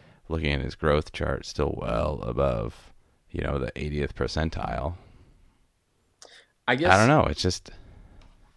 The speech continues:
Speaker 2: I guess you're also
Speaker 1: just
Speaker 2: gonna, you're
Speaker 1: seems
Speaker 2: also
Speaker 1: pretty
Speaker 2: gonna
Speaker 1: exciting.
Speaker 2: spend less to get him.
Speaker 1: Oh, and that's, and that's the biggest part of it, is he was, his A D P was one fifty-three,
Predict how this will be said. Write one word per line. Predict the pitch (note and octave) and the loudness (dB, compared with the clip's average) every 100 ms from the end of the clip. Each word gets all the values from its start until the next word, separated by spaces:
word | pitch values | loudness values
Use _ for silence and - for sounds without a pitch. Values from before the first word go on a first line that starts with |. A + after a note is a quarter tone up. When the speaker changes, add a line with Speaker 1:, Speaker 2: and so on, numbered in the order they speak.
| _ - | _ -6
Speaker 2:
I | A#2 | 0
guess | C3 C#3+ | 0 4
you're | D3+ | 4
also | C3 C#3+ | 4 2
Speaker 1:
just | F2 G2 | 2 2
Speaker 2:
gonna, | F2 | 4
you're | D#2+ | 4
Speaker 1:
seems | G#2 | 4
Speaker 2:
also | G#2 | 2
Speaker 1:
pretty | G#2+ | 2
Speaker 2:
gonna | D2+ | 2
Speaker 1:
exciting. | - G2+ | 0 0
Speaker 2:
spend | G2 F#2+ F#2+ | 2 0 0
less | E2 C#2 | -2 -2
to | - | -8
get | D#2+ D#2 | -6 -6
him. | - - - - _ _ _ _ _ _ _ _ _ - - | -6 -12 -16 -20 _ _ _ _ _ _ _ _ _ -4 0
Speaker 1:
Oh, | F#2 - | 0 0
and | F2+ E2+ | 2 4
that's, | D#2+ D2+ - | 4 2 -2
and | - E2 | -2 2
that's | D#2+ - | 2 0
the | - | -8
biggest | D2 D2 D2 - | -4 -4 -4 -8
part | - - | -8 -8
of | - | -8
it, | - - | -12 -10
is | - D2 - - - - - - | -2 -2 -2 -8 -16 -20 -20 -4
he | F2+ | 2
was, | F2 E2 - | 4 4 0
his | F2+ F2+ E2 - | -2 -2 -2 -4
A | E2 | -4
D | D2+ | -4
P | D2 D2 | -4 -2
was | D2 D#2+ | -4 -4
one | - C#2 | -6 -6
fifty-three, | - A#1+ - - - - - | -6 -6 -8 -10 -8 -8 -10